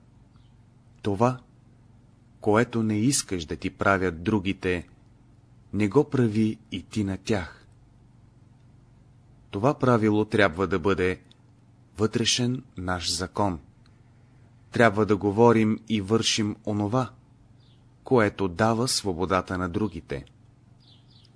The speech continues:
Преди няколко дена дойде при мен една госпожа и ми казва:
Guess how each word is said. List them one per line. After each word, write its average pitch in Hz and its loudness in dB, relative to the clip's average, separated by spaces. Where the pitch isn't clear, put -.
Преди 127 4
няколко 165 2
дена 120 4
дойде 95 2
при 101 0
мен 98 0
една 104 0
госпожа 104 -2
и 123 4
ми 117 4
казва: 87 0